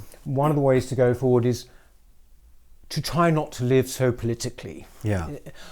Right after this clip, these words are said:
Speaker 2: To, to be loving, I think.
Speaker 1: Yeah.
Speaker 2: I, I,
Speaker 1: Yeah,
Speaker 2: I
Speaker 1: yeah.
Speaker 2: found it really quite a moving conclusion. That, would you say, has become more difficult now? I mean, or,
Speaker 1: Mm.
Speaker 2: or how do people do it now?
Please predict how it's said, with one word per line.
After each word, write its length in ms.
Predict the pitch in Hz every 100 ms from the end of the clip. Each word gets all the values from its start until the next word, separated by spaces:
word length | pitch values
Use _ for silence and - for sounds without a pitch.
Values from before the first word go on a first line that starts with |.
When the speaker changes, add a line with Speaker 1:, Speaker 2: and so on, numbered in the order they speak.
| - -
Speaker 2:
To, 260 | 156 147
to 200 | 160 -
be 160 | 147 170
loving, 560 | 196 202 98 87 90 95
I 40 |
think. 180 | - 104
Speaker 1:
Yeah. 140 | 101 87
Speaker 2:
I, 160 | -
I, 120 | 156 147
Speaker 1:
Yeah, 160 | -
Speaker 2:
I 80 | 160
Speaker 1:
yeah. 80 | 160
Speaker 2:
found 200 | 156 135
it 40 |
really 260 | 131 127 127
quite 360 | - 127 120 - - - - - -
a 40 | 123
moving 720 | 131 135 135 120 123 117 113 - -
conclusion. 500 | - 127 - 135 117 - - - - - - - -
That, 340 | 131 160 202 - - - -
would 260 | 139 147
you 80 | 139
say, 420 | 123 139 127 127 127
has 140 | 113
become 480 | - 117 113 113 110 -
more 200 | 98 95 -
difficult 540 | 110 175 175 185 190
now? 360 | 185 190 202 185 - -
I 80 | 139
mean, 440 | 135 135 131 135 - -
or, 420 | 127 123 120 123
Speaker 1:
Mm. 140 | 80
Speaker 2:
or 420 | 123 120 117 113 127 - _ - _ - - - -
how 320 | - 151 156
do 80 | 139
people 280 | 117 110 95
do 140 | 90
it 140 | 90 -
now? 240 | 87 80